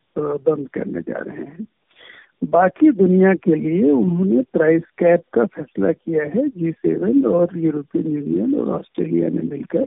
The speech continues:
कि साठ डॉलर से ज्यादा जो सीबॉर्न ऑयल है, जो समुद्र से चल के आने वाला तेल है, जो पाइपलाइन का तेल है, उसकी कीमत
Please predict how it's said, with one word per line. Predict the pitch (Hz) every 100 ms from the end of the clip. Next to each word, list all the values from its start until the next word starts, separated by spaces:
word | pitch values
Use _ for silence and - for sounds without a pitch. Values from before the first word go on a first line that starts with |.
| - _ _ _ _ _ _ _
कि | 247
साठ | - - 180 240 -
डॉलर | 175 175 175 196
से | 190 254 214
ज्यादा | 160 156 156 214
जो | 208 226
सीबॉर्न | - _ 240 277 240 190 185 175 180 - 160
ऑयल | 143 131 110
है, | - - - -
जो | 165 175 202
समुद्र | 214 - 165 202 214 226
से | 202 226
चल | 202 175 170
के | 165 202
आने | 160 147 -
वाला | - -
तेल | - - - -
है, | -
जो | - 190
पाइपलाइन | 190 156 170 185 214 226 247
का | 262 240
तेल | 262 247 233
है, | 247 269
उसकी | 233 - - 202
कीमत | _ 175 180